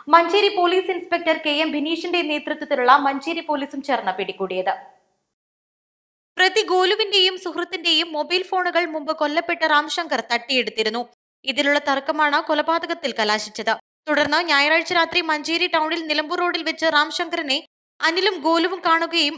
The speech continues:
അവിടെ നിന്ന് ശങ്കറിനെ മഞ്ചേരി കുത്തുകൽ റോഡിലേക്ക് കൂട്ടിക്കൊണ്ടുവരികയുമായിരുന്നു. ഇതിനിടെ മൊബൈൽ ഫോൺ തിരിച്ചു ചോദിക്കുകയും തുടർന്നുണ്ടായ തർക്കത്തെ തുടർന്ന് താണിപ്പാറ ഭാഗത്തേക്ക് പോവുകയായിരുന്ന രാംശങ്കറിനെ അനിലും ഗോലും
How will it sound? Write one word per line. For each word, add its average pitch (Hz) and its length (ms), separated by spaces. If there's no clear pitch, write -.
അവിടെ 294 240
നിന്ന് 311 160
ശങ്കറിനെ 302 480
മഞ്ചേരി 302 440
കുത്തുകൽ 359 400
റോഡിലേക്ക് 339 480
കൂട്ടിക്കൊണ്ടുവരികയുമായിരുന്നു. 269 1200
ഇതിനിടെ 381 400
മൊബൈൽ 320 420
ഫോൺ 403 220
തിരിച്ചു 370 300
ചോദിക്കുകയും 320 560
തുടർന്നുണ്ടായ 339 520
തർക്കത്തെ 330 500
തുടർന്ന് 311 320
താണിപ്പാറ 320 440
ഭാഗത്തേക്ക് 320 540
പോവുകയായിരുന്ന 294 720
രാംശങ്കറിനെ 285 640
അനിലും 349 400
ഗോലും 330 240